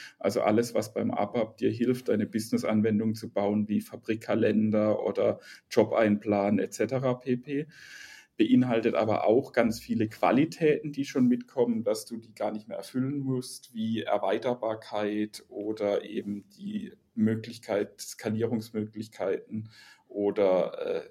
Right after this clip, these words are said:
die ganze Lifecycle-Management, was dazu gehört, ähm, im Sinne des klassischen abap Transports, der jetzt auch, auch Richtung Git geht, aber da können wir vielleicht später, wenn wir noch Zeit hin. Aber das beinhaltet alles für uns abap Cloud. Das heißt, es ist ein Entwicklungsmodell,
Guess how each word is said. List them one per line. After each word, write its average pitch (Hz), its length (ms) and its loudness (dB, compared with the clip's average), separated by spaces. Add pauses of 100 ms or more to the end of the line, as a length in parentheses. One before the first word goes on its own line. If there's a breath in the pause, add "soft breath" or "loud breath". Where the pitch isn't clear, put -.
(120)
die - 140 -14
ganze 98 360 2
Lifecycle-Management, 101 1300 0
was 85 220 -6
dazu - 400 -14
gehört, 104 560 -10 (260)
ähm, 95 420 -6 (100)
im 104 140 -6
Sinne 98 420 -2
des - 560 -6 (360 loud breath)
klassischen 107 460 4
abap 127 400 4
Transports, 110 600 2
der 104 120 2
jetzt 104 160 0
auch, - 180 2
auch 82 140 -4
Richtung 104 300 -8
Git 107 200 -6
geht, 110 220 -2
aber 101 180 -2
da - 120 -6
können 101 200 -4
wir - 40 -2
vielleicht - 240 -4
später, 104 320 -2
wenn - 100 -6
wir - 80 -2
noch - 180 -8
Zeit - 280 2
hin. 110 180 0 (300 loud breath)
Aber 101 260 8 (160)
das 117 220 2
beinhaltet 143 600 2
alles 127 340 2
für - 120 -4
uns 120 240 -2
abap 107 320 0
Cloud. 104 300 -2
Das - 100 -14
heißt, 92 180 -4
es - 80 -14
ist - 60 -6
ein 107 100 -8
Entwicklungsmodell, 147 1000 -4